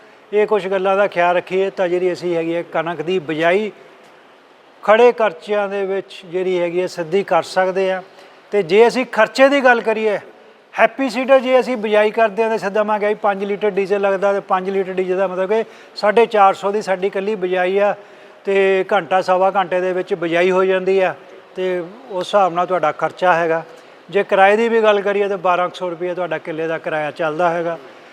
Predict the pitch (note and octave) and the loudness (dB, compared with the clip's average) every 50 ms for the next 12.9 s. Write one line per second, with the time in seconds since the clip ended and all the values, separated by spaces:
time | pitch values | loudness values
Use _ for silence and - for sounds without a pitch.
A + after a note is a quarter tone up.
0 | - - - - - - - - A3+ A3 - - B3+ A#3+ F#3 G#3+ B3 G#3+ A#3+ A#3+ | -20 -20 -20 -20 -20 -12 -6 -2 -2 -2 2 2 2 2 2 0 0 2 2 2
1 | A3+ A#3+ A#3+ A#3 A3+ A#3 A3 - G#3+ G#3+ G#3+ G#3 - - - - - - - - | 4 2 2 4 4 2 0 0 0 0 0 -2 -4 -12 -20 -20 -20 -20 -20 -20
2 | _ _ _ _ - - - - - - G3+ G3+ G3+ G#3 G#3 D#3 F#3+ G3+ F#3+ G#3 | _ _ _ _ -20 -20 -20 -20 -8 -4 -2 0 0 0 -2 0 -2 0 0 0
3 | G3+ G3+ G#3 F#3+ - - G3+ E3 F3+ G3 F#3+ F#3 E3 G3 G3 F#3+ F#3+ G3 F#3 F3+ | -2 -2 -4 -6 -4 -6 -6 -4 -2 -2 -2 -2 -2 -2 -2 0 -2 -2 -2 0
4 | F#3 F#3 F#3+ F3+ - F#3+ F3+ F3 F3 F3 F3 - F#3 F3+ F3+ E3+ F#3+ F3+ F3+ F3+ | 0 2 0 0 0 0 2 2 2 2 0 0 -2 -2 -2 0 0 0 0 0
5 | F3 F#3 F#3 F3+ F3+ F3 E3+ F#3+ F#3+ F3+ F#3 F#3 F3+ F#3 F#3 D#3+ F#3+ F#3+ D#3 D#3+ | 0 -2 -2 -2 -4 -4 -6 -6 -6 -4 -2 -4 -2 -4 -6 -8 -8 -6 -6 -6
6 | F3 F3 F3 G#3+ A3 G#3+ A3+ G#3+ A3 G#3 G#3 A3 A3 G#3 G3+ G3 F#3+ F#3 F#3+ F#3 | -4 2 2 2 2 2 0 0 0 0 0 0 2 2 2 0 0 -2 -4 -2
7 | F3+ F#3 F#3 F#3 F#3 F3+ F3 F3+ F#3 E3+ F#3 F3 D#3+ - - D#3+ D3+ E3 F3 F3+ | -2 -2 -2 -2 -4 -4 -4 -4 -4 -4 -4 -6 -8 -12 -20 -6 0 2 2 2
8 | F#3 F#3 E3+ F3+ F3+ E3 F3+ F3+ E3 F3 F3 E3 D#3+ D#3 - F#3+ F3+ E3 - - | 2 2 0 -2 -2 -2 -2 -4 -2 -2 -2 -2 -2 -4 -4 -4 -4 -4 -4 -4
9 | F#3 F3 F3+ F3 F3+ F#3 F3 E3 E3 D3+ E3+ E3+ D#3 D#3+ D#3 D3 E3+ G3+ G#3 G3+ | -2 -2 0 0 0 0 0 -2 -4 -4 -4 -2 -2 -2 -2 0 0 0 0 -2
10 | - - - - - - - D#3+ G3 G3+ F#3+ D#3+ G#3+ B3 A#3 G3+ - - - G#3 | -6 -14 -20 -20 -20 -18 -6 2 2 4 4 4 0 -2 -2 -4 -8 -8 -4 -2
11 | G#3 G3+ - G3+ G#3+ A3+ A3+ G3 E3+ F#3+ G#3 A3 A3 A3 G#3 F#3+ G#3 G3+ G3 F#3+ | -2 -2 -2 -2 -2 -2 -2 -2 0 2 4 6 6 4 4 4 4 4 4 4
12 | F#3 F#3+ G3 F3+ F3+ F3+ F3+ E3+ E3+ D#3+ E3+ E3 D3 C#3 C#3+ C#3+ C3+ | 2 2 0 -2 -2 -2 -2 -2 -4 -6 -8 -10 -10 -10 -12 -14 -16